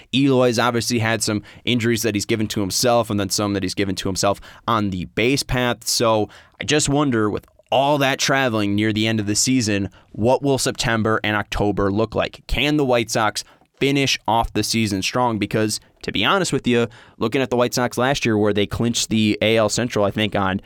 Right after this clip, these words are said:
uh, September twenty-third in Cleveland, I could see them <laughs> possibly locking it up even earlier. I think that the, the series on the sixteenth, seventeenth, and eighteenth in Detroit, they're able to handle business. They might be able to clinch at that point.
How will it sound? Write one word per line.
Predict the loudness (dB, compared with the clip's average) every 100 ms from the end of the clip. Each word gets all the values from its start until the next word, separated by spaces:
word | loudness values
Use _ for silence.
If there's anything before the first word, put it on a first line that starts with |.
| -12 _ -4
uh, | 0 0
September | -2 -2 -2 -2 -2
twenty-third | -2 0 -2 -2 0 2 2 0
in | -2
Cleveland, | 0 0 0 0 -2 -6 -20 _ _ -4
I | -4
could | 0 -2
see | 0 2
them | 2 0
<laughs> |
possibly | 0 0 0 2 2 2
locking | 2 0 0 0
it | 0
up | 0 -4 -14 -14 -2
even | 2 4 2 0 2
earlier. | 2 4 2 2 -2 -2
I | -2
think | 0 -2 0
that | -2 -2 -4
the, | -4 -2
the | -2 0
series | 0 2 4 2 2 -2 -2
on | -2
the | 0
sixteenth, | 0 -2 -2 -2 -2
seventeenth, | 0 0 0 0
and | 0
eighteenth | 0 0 -2 -2 -8 -20 _ -2
in | 0 2
Detroit, | 0 0 0 2 2 -2 -20 _ -6
they're | 0
able | 2 2
to | 0
handle | 0 0 0
business. | 2 0 2 0 -2 -10 _ -2
They | 0
might | 2 0
be | 2 4 4
able | 2
to | 0
clinch | 0 0 0
at | 0
that | -2 0
point. | -4 -4